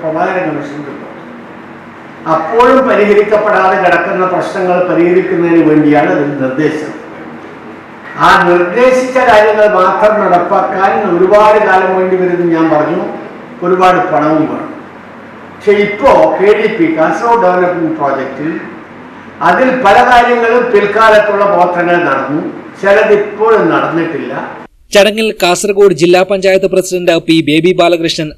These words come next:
Speaker 2: അധ്യക്ഷത വഹിച്ചു. അജാനൂർ ഗ്രാമപഞ്ചായത്ത് വൈസ് പ്രസിഡന്റ് കെ സബീഷ്, കാഞ്ഞങ്ങാട് ബ്ലോക്ക് പഞ്ചായത്ത് അംഗം എം ജി പുഷ്പ, അജാനൂർ ഗ്രാമപഞ്ചായത്ത് അംഗം പി മിനി, കാസർഗോഡ് നിർമ്മിതി കേന്ദ്രം ജനറൽ മാനേജർ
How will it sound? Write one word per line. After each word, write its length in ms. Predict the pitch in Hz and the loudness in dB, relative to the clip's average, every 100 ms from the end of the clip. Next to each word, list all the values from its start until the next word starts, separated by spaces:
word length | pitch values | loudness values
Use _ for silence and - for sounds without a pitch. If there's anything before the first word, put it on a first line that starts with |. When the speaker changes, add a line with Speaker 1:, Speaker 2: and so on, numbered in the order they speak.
| 139 | -8
Speaker 2:
അധ്യക്ഷത 380 | 139 165 175 123 | -4 -2 -2 -4
വഹിച്ചു. 280 | 104 101 156 160 _ _ - 139 | -10 -10 -8 -8 _ _ -10 -4
അജാനൂർ 380 | 160 165 170 147 | 0 0 -2 -2
ഗ്രാമപഞ്ചായത്ത് 720 | 156 165 170 170 165 165 165 147 | -2 -2 -2 0 0 0 0 0
വൈസ് 200 | 147 - | 0 0
പ്രസിഡന്റ് 440 | 175 165 165 160 160 - | -4 -2 -4 -2 -2 -2
കെ 100 | 156 151 | -4 0
സബീഷ്, 420 | 147 147 147 - - - 180 | -2 -2 -4 -6 -12 -6 -2
കാഞ്ഞങ്ങാട് 440 | 196 208 208 202 170 | 0 -2 -2 0 2
ബ്ലോക്ക് 240 | 170 185 190 | 2 0 -2
പഞ്ചായത്ത് 380 | 190 185 185 185 | 0 2 2 0
അംഗം 240 | 170 170 165 160 | -2 -4 -4 -8
എം 60 | 156 | -2
ജി 80 | 170 165 | -2 -2
പുഷ്പ, 240 | 160 - 165 147 - - _ 151 | -4 -2 -2 -2 -10 -20 _ -4
അജാനൂർ 380 | 165 170 175 170 147 | 0 0 0 -2 -2
ഗ്രാമപഞ്ചായത്ത് 720 | 160 180 180 170 175 165 170 | 0 0 -2 0 0 0 -2
അംഗം 220 | 156 156 175 | -2 -2 0
പി 80 | 170 160 | 0 0
മിനി, 240 | 156 147 147 - 180 | -2 -4 -6 -4 0
കാസർഗോഡ് 500 | 185 202 202 202 190 165 | 0 0 2 4 2 0
നിർമ്മിതി 340 | 170 185 190 190 | -2 2 2 2
കേന്ദ്രം 320 | 180 175 170 156 | 0 0 -2 -2
ജനറൽ 280 | 160 180 185 | 0 0 0
മാനേജർ 400 | 175 170 160 | -2 -4 -2